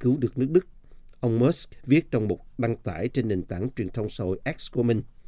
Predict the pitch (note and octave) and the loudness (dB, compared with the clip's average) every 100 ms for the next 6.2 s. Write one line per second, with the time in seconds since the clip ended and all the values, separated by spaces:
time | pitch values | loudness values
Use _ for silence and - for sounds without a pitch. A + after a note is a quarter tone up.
0 | - - - - - - C3+ B2 - B2+ | -20 -20 -20 -20 -16 6 8 8 8 4
1 | C3 E3+ G#3+ C#3+ B2+ G#2 A#2+ F3 - D#3 | 6 6 6 6 4 6 4 2 0 2
2 | C#3 C#3 G3+ B2 A#2+ G#2 G#2 A2 - G2 | 6 6 6 2 0 0 0 -4 -2 0
3 | A2+ C3+ G#2+ F#2+ A2 D3 F3+ F#3+ C3+ F#2+ | 0 0 2 2 2 2 0 -2 -2 0
4 | F#2+ - - - C3 G#3+ E3 - - C3+ | 0 -2 -4 2 2 2 0 -2 2 4
5 | B2 - A#3+ - - G#2 - - A#2+ A#2 | 4 0 -4 -4 -2 -2 -4 -2 2 4
6 | B2 | 4